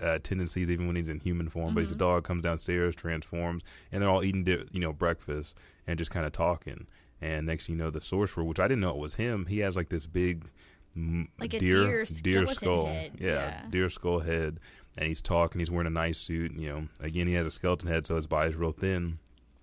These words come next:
Speaker 1: And the whole deal for that first episode is kinda her backstory. Like, uh,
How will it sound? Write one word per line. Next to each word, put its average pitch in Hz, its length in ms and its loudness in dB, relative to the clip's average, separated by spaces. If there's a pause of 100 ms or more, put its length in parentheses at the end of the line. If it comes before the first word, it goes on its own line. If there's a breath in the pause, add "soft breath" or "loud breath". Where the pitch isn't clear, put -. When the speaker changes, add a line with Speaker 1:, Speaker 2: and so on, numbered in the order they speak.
(280)
Speaker 1:
And 87 180 0
the 82 60 2
whole 104 180 4
deal 95 260 4
for - 140 -4
that 73 140 -2
first 87 260 0
episode 87 300 -2
is 82 80 -4
kinda 85 180 -6
her 82 160 -2
backstory. 82 640 -4 (480 loud breath)
Like, 78 400 -2
uh, 73 260 -4